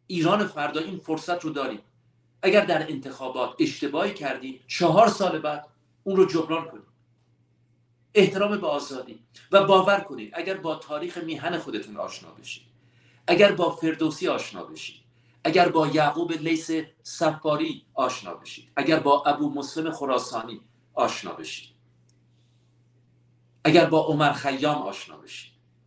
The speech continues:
اگر با اسحاق نیوتن، ژوزف پریسلی،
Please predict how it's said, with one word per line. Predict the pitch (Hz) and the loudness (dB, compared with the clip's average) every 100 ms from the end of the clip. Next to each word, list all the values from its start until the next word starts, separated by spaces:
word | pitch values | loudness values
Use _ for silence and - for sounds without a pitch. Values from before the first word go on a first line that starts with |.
| _ _ _ _ _ _ _ - | _ _ _ _ _ _ _ 2
اگر | 208 226 | 4 6
با | 202 175 165 156 - | 4 2 2 0 -6
اسحاق | 160 - 156 147 | -8 -2 -2 -2
نیوتن، | 151 143 185 170 | -8 -8 -8 -6
ژوزف | 131 131 139 | -6 -4 -4
پریسلی، | - 135 127 - 165 156 | -4 -6 -6 -6 -8 -8